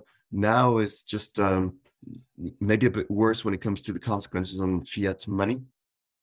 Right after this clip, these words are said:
but, um, but it's just, um,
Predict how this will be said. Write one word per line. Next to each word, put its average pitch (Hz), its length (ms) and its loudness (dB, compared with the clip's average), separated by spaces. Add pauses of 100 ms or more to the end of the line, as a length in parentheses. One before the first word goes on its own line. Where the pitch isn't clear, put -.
(680)
but, 107 260 0
um, 104 400 4 (340)
but 107 120 4
it's - 180 2
just, - 320 -2
um, 101 480 4